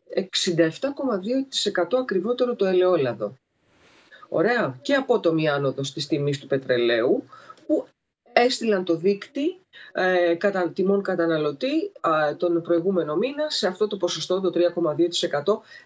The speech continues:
ετησίως, έναντι δύο κόμμα εννέα τοις εκατό το Φεβρουάριο. Τώρα, η, τα είδη διατροφής, ε, εμφάνισαν αύξηση πέντε κόμμα τρία τοις εκατό από έξι κόμμα εφτά τοις εκατό το Φεβρουάριο. Είναι λίγο πιο κάτω,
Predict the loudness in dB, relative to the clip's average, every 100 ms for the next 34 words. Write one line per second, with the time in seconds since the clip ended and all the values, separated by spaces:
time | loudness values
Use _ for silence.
0 | _ -4 -2 0 -2 4 4 4 -2 -10
1 | -2 0 0 0 0 0 0 0 0 0
2 | 2 4 4 2 -2 -4 -2 0 0 0
3 | -4 _ -2 0 2 2 2 2 0 -8
4 | -16 _ _ _ _ _ _ _ _ _
5 | _ _ 2 2 2 -4 -16 _ _ _
6 | -4 -2 -2 0 0 0 2 2 0 0
7 | 0 0 -4 -4 -2 -2 -2 -2 0 -2
8 | -4 -4 -4 -2 -2 -2 -4 -2 -4 -4
9 | -4 -4 -4 -4 -4 -2 -4 -6 -10 _
10 | -2 -2 0 0 0 2 0 0 -2 -2
11 | 0 0 0 -2 0 -2 -2 -4 -2 -2
12 | -2 -2 -2 0 0 0 -2 2 2 2
13 | 2 2 2 0 0 0 2 2 2 0